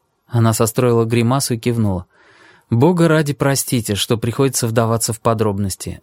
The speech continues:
но самое нижнее бельё вы можете не менять". Я старался сохранить серьёзное выражение лица, и это удавалось мне не без усилий.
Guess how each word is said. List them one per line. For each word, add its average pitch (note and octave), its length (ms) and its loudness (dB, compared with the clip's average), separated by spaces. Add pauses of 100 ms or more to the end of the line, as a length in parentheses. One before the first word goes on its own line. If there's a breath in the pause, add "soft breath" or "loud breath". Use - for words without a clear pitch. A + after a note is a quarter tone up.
но A2 340 2
самое D#3+ 380 2
нижнее C3+ 380 0
бельё B2 380 0
вы G#2 160 0
можете A2 360 -2
не A#2 120 0
менять". G#2 460 -2 (540)
Я A2 220 2
старался G#2+ 420 0
сохранить A2 460 0
серьёзное A2 480 2
выражение A2 440 0
лица, B2 360 -2 (340 loud breath)
и A#2 100 0
это C#3+ 280 2
удавалось B2+ 540 0
мне C3 220 -2
не A#2+ 260 0
без A#2+ 200 -4
усилий. G2+ 540 -2